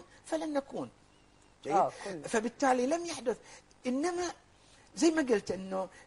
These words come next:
Speaker 1: ال-، ال-، الفرقعات اللي صايرة
Speaker 2: الإعلامية.
Speaker 1: السلبية عملوها
Speaker 2: يعني
Speaker 1: وكأنه،
Speaker 2: هذه الاختلافات بس
Speaker 1: كأنه هناك
Speaker 2: موجودة في الإعلام وليس
Speaker 1: بالضبط.
Speaker 2: على أرض
Speaker 1: أوكي.
Speaker 2: الواقع.
Speaker 1: لم نسمع، لم
Speaker 2: أيوة.
Speaker 1: نسمع.
Speaker 2: أيوة.
Speaker 1: أوكي، لغاية هذه اللحظة لم نسمع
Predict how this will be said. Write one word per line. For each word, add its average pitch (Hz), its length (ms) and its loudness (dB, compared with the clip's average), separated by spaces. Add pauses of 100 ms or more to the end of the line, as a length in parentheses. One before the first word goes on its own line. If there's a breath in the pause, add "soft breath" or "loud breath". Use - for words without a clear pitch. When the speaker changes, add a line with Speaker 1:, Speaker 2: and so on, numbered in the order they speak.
(100)
Speaker 1:
ال-، 180 300 0
ال-، 165 440 -4 (100)
الفرقعات 185 680 -4
اللي 311 180 -2
صايرة 156 560 -2
Speaker 2:
الإعلامية. 196 400 6
Speaker 1:
السلبية 160 320 0
عملوها 302 600 4
Speaker 2:
يعني 220 200 8
Speaker 1:
وكأنه، 226 140 10
Speaker 2:
هذه 254 240 8
الاختلافات 254 680 6
بس 254 60 4
Speaker 1:
كأنه 311 200 6 (160)
هناك 254 60 12
Speaker 2:
موجودة 277 280 8
في - 120 -4
الإعلام 254 440 6
وليس 240 120 6
Speaker 1:
بالضبط. 269 160 6
Speaker 2:
على 233 180 10
أرض 262 120 8
Speaker 1:
أوكي. 214 120 2
Speaker 2:
الواقع. 185 280 2
Speaker 1:
لم 370 160 10 (180)
نسمع، 339 360 0 (280)
لم 220 100 6
Speaker 2:
أيوة. 285 340 4
Speaker 1:
نسمع. 311 320 0 (320)
Speaker 2:
أيوة. 170 200 -2 (260)
Speaker 1:
أوكي، - 200 -2
لغاية 185 400 4
هذه 294 260 2
اللحظة 196 520 -2 (240 loud breath)
لم 311 460 2
نسمع 269 380 -2